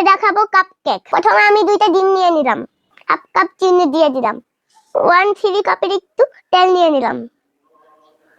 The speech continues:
স্বাদ বাড়ানোর জন্য এক চিমটি লবণ নিয়ে নিলাম। সবগুলো উপকরণের জন্য এখন বিট করে নেব। ডিমের কালারটা এখন চেঞ্জ হয়ে গেছে, এখন আমি বিট করানো বন্ধ করে নেব। আমি এখন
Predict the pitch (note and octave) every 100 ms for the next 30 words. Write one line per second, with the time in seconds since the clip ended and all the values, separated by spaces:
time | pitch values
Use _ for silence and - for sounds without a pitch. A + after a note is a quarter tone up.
0 | - _ _ _ - G#4 F4+ G#4+ G#4+ A4
1 | A4 G4 G#4+ B4+ _ - - _ _ G#4
2 | G4+ G4+ G#4 G4+ G4+ G4 F#4+ D#4+ C#4 A#3+
3 | B3 - _ _ - - - F4 E4+ G#4+
4 | C5 _ F#4 F4 G4+ G4 F#4+ F#4+ F#4+ F#4+
5 | F4 F#4+ G4 G4 G4+ E4+ F#4+ - F4+ D#4+
6 | D4 A#3 G3+ - C4 C4+ C4+ C4+ C4+ C#4
7 | C#4 C4+ - _ _ _ E4 G#4 A#4 G#4+
8 | A4+ A4+ A4+ - A#4+ A#4 - G4+ A4+ G4
9 | F#4 - - F#4+ G#4+ G#4+ A4 A4 - G4+
10 | G#4 F#4+ F#4+ F#4 F#4+ E4+ D#4 C#4 A#3 B3
11 | - E3 _ _ - - F#4+ A4